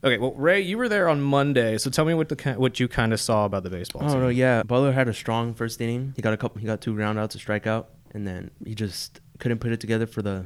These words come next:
Speaker 2: second inning. Got a, got some crooked numbers on the board. Uh, pulled it together for another two innings, but Holy Cross got to him again, and then eventually got taken out, and then bullpen didn't help him out either. But it was just a rough night for the whole entire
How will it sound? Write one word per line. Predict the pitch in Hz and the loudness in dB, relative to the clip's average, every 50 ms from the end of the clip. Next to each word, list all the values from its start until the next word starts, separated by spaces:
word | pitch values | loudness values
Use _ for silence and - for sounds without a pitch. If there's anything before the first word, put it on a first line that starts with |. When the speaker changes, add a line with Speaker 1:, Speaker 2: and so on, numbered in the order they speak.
| 95 | -2
Speaker 2:
second | - - 107 - 113 117 | -2 -2 -2 -4 -4 -2
inning. | 120 127 131 143 139 - - - - - - - - - - | -2 -2 -4 -4 -6 -10 -16 -20 -20 -20 -20 -18 -16 -12 -6
Got | 104 98 - | -6 -6 -6
a, | - - - - - - - | -6 -10 -16 -18 -20 -12 -6
got | - 113 - | -6 -6 -4
some | - 104 98 | -4 -6 -6
crooked | - 110 104 110 104 | -4 -4 -4 -2 -2
numbers | 107 110 110 104 | -2 -2 -2 -4
on | 110 107 | -4 -4
the | 107 98 | -4 -6
board. | 95 107 110 113 120 120 123 123 - - - - | -4 -2 -2 -2 -2 -2 -4 -10 -14 -12 -4 -2
Uh, | 120 117 110 107 | 0 2 0 0
pulled | - - 139 139 | 0 0 2 2
it | 143 135 | 2 2
together | 104 120 127 127 131 | 2 2 4 4 4
for | - 123 113 107 - | 2 2 0 0 0
another | - 107 113 117 110 104 | 0 -2 0 0 0 -2
two | - - 123 117 | -2 -2 0 0
innings, | 110 104 101 101 92 - | 0 0 -2 -4 -4 -6
but | 101 101 | -6 -4
Holy | - 110 107 | -4 -4 -2
Cross | - 113 104 101 | -2 -2 -4 -2
got | - 107 107 - | -2 -2 -2 -2
to | - | -2
him | 113 113 | -2 -2
again, | 110 104 110 110 110 107 | 0 0 0 0 0 -2
and | 101 101 | -2 -4
then | 98 92 92 92 98 107 - - - - _ - | -4 -6 -8 -10 -14 -16 -18 -20 -20 -18 _ -10
eventually | 107 104 101 98 101 101 | -8 -8 -6 -4 -4 -6
got | - | -4
taken | - 110 104 107 110 | -4 -4 -2 0 0
out, | 113 117 123 - | 2 2 0 0
and | - 107 | -2 -2
then | 101 98 95 92 92 - - - - - | -4 -4 -4 -6 -8 -14 -20 -20 -20 -18
bullpen | - 95 107 110 110 - - 113 107 98 | -12 -6 -4 -4 -2 -2 -2 -2 -2 -2
didn't | 107 107 101 98 98 - - - | -2 -2 -4 -4 -6 -8 -8 -4
help | 113 110 - | -4 -4 -2
him | 113 107 110 | -2 -2 -2
out | 110 92 | -2 0
either. | 110 113 117 127 127 131 135 - - - - - | 0 0 0 -2 -2 -4 -6 -10 -16 -20 -18 -12
But | - 98 | -10 -10
it | 101 | -10
was | 104 | -8
just | 120 120 110 | -10 -10 -10
a | 107 | -8
rough | 101 101 98 98 101 | -8 -8 -8 -8 -8
night | 101 104 104 | -10 -10 -10
for | - 110 | -10 -10
the | 104 98 | -10 -8
whole | 107 104 104 104 101 - - - | -6 -6 -6 -6 -8 -8 -8 -10
entire | 101 98 - 107 104 101 98 | -8 -6 -4 -2 -2 -2 -2